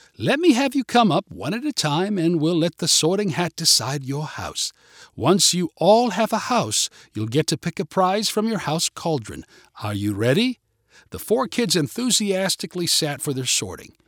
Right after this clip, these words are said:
Katie declared that one of them was from Gryffindor, two from Ravenclaw, and one from Hufflepuff.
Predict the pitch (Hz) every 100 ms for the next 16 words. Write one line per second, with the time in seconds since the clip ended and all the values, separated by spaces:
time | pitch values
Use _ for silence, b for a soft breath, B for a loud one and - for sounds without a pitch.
0 | B B B - 196 214 196 185 180 175
1 | 160 156 123 156 156 139 151 127 131 -
2 | 120 104 175 - 160 147 156 151 - B
3 | B - 196 233 - 202 139 156 156 151
4 | - 151 139 135 127 _ 139 123 127 147
5 | - 131 - 139 - 95 98 73 -